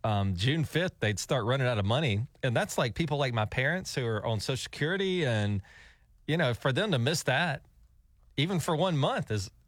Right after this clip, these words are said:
troublesome. And so it looks like they've ironed that out. I think they'll have an agreement here shortly. It looks like the Democrats and Republicans have a deal in theory,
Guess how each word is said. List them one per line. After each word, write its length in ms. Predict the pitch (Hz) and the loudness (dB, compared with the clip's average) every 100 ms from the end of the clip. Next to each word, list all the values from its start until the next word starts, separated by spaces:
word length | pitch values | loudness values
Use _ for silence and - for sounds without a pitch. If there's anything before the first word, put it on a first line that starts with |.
| _ _ - - | _ _ -18 -8
troublesome. 640 | - 214 175 - 90 110 - - | -2 0 0 -2 -4 -6 -10 -4
And 240 | 131 117 | -2 0
so 220 | - 131 | 0 0
it 40 | 131 | 0
looks 200 | 202 - | -2 -2
like 180 | 190 143 | -2 0
they've 240 | 135 117 - | -2 -2 0
ironed 260 | 139 151 | 0 2
that 200 | 131 110 | 2 2
out. 300 | 127 156 151 | 0 0 -2
I 60 | 123 | -2
think 180 | 127 110 | -4 -2
they'll 100 | 104 | 0
have 180 | 123 139 | 2 0
an 60 | |
agreement 400 | 117 127 120 117 | 0 0 0 0
here 140 | 113 110 | -2 -2
shortly. 540 | - 135 127 123 117 - - - _ | -2 -2 0 0 -2 -8 -20 -20 _
It 80 | 123 | -2
looks 180 | 135 - | -2 0
like 140 | 120 | -2
the 80 | 107 | 0
Democrats 480 | 110 98 117 110 - | -2 0 0 0 -2
and 180 | 107 - _ | -2 -4 _
Republicans 460 | 110 131 117 120 - | -2 0 0 -2 0
have 180 | 165 151 | 2 2
a 60 | |
deal 520 | 117 135 160 156 156 156 | 2 2 2 2 0 0
in 160 | 131 110 | 0 0
theory, 560 | 190 226 220 214 185 | 2 2 2 0 -2